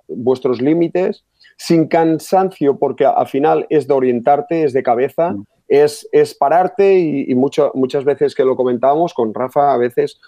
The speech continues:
Speaker 1: o, o con Laura, que llegó y dice, "Claro, es que continuar, puf, no lo sé", <laughs> y se fue a meditar y dijo, "Ya no continúo". Y Rafa, pues,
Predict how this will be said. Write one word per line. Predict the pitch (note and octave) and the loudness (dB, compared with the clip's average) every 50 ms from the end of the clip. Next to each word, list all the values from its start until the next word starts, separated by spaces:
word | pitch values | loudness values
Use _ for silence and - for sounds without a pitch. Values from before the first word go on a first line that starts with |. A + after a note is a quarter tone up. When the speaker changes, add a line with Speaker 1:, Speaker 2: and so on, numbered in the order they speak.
| _ _ | _ _
Speaker 1:
o, | - A#2 B2 B2 B2 G#2+ D#2+ A2+ | -2 0 2 2 2 2 2 2
o | B2 A#2 | 0 0
con | - A#2+ A#2 A#2 | 0 0 0 2
Laura, | C3 C#3 D3 D#3 D3 | 2 2 2 2 2
que | D#3 C#3+ C#3 C#3 C3 B2 A#2+ _ _ _ _ _ - | 2 2 2 2 2 0 -4 _ _ _ _ _ -4
llegó | B2+ A#2+ C#3+ C#3 B2+ C#3 E3 F3+ | 0 2 2 2 4 2 2 2
y | F3 E3 | 2 0
dice, | D3+ - - D3 C#3+ B2 - _ _ _ _ _ _ _ _ _ _ | 0 0 0 0 0 0 -4 _ _ _ _ _ _ _ _ _ _
"Claro, | - C#3+ D#3+ F#3 F3 | -2 0 2 2 2
es | E3+ D#3 - | 2 0 0
que | - E3+ D#3+ D#3 D3 | 0 2 2 2 2
continuar, | - C#3+ C#3+ C#3 B2+ - C#3+ C#3 C#3+ D#3+ F3 F#3 F#3+ F3+ D#3 - D3 _ - - - - - - | 2 0 0 0 -2 -4 -2 -2 0 2 2 2 0 0 -4 -8 -12 _ -20 -20 -20 -18 -12 -8
puf, | D#3 D#3 D3+ D3+ C#3 B2 - _ _ _ _ _ _ _ - | -4 -2 0 0 -2 -4 -8 _ _ _ _ _ _ _ -4
no | C3 C#3+ D#3+ F3 | 0 0 2 2
lo | F3+ F3+ - | 2 0 -2
sé", | - - - E3+ C#3+ - | -2 -2 -2 -2 -2 -2
<laughs> | - | -2
y | G#3 G3+ F3 | 0 0 0
se | - - E3 E3 D#3+ | 0 2 2 2 2
fue | - - E3+ F#3+ G3+ | 2 2 2 2 4
a | F#3+ | 4
meditar | G3 G3 F#3+ F#3 F3+ E3+ E3 - F#3 G3 F#3+ | 4 2 4 4 4 2 2 2 0 2 2
y | F3+ E3 | 2 2
dijo, | D#3 D#3+ - - D3+ D3+ | 0 0 -2 0 0 2
"Ya | D3+ D#3+ D#3+ | 2 2 2
no | D3+ D3 C3 | 0 0 -2
continúo". | D3+ C#3 C3+ A#2+ - A3 F3 - - - - _ _ - - - E4+ - - E4+ D#4+ - | -2 -4 -2 -2 -4 -4 -4 -6 -12 -12 -14 _ _ -8 -4 -4 -4 -4 -4 -4 -2 0
Y | - E3 E3+ F3 F3 | 2 2 4 4 2
Rafa, | E3+ F#3 G3 - - B3+ B3 A#3+ | 2 0 0 0 0 -2 -2 0
pues, | - G3+ F#3 F#3 F3 E3+ D#3+ - - - | 2 2 2 4 2 2 0 -4 -8 -20